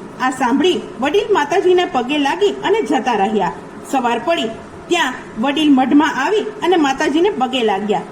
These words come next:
અને ત્યાં પડેલી સોના મહોરો લઈ અને તેમાંથી સવા સવા પાલી સો-, જાર અને વધેલા પૈસામાંથી ઢોર માટે ચારો લઈ અને માણસોને આપી દીધું.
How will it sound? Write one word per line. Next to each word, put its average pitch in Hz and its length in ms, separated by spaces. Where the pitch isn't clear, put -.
અને 277 180
ત્યાં 269 300
પડેલી 277 340
સોના 392 540
મહોરો 277 380
લઈ 220 260
અને 339 200
તેમાંથી 330 520
સવા 339 200
સવા 339 240
પાલી 294 380
સો-, 262 420
જાર 311 280
અને 294 260
વધેલા 359 300
પૈસામાંથી 339 680
ઢોર 339 240
માટે 302 360
ચારો 302 500
લઈ 339 160
અને 330 380
માણસોને 330 420
આપી 233 380
દીધું. 185 300